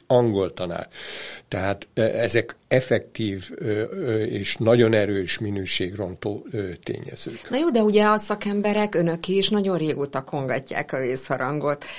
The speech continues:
Speaker 2: ö, ezzel kapcsolatban. Ahogy az előbb említettem, évek óta ezek a tendenciák. Hát épp megnéztem, hogy a,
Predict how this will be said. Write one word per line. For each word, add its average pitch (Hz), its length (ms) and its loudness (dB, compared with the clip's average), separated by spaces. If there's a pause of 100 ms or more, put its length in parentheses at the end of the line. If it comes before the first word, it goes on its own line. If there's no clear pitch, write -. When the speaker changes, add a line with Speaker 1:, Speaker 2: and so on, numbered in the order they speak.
(160)
Speaker 2:
ö, 175 80 -2
ezzel 147 520 2
kapcsolatban. 143 880 -4
Ahogy 170 240 -2
az 180 120 0
előbb 175 260 0
említettem, 170 580 -2
évek 147 440 0
óta 135 400 -2 (260)
ezek 156 320 -4
a 175 60 -6
tendenciák. 165 560 -2
Hát 175 120 -2
épp - 160 -2
megnéztem, 170 680 -2
hogy 165 200 0
a, 165 280 0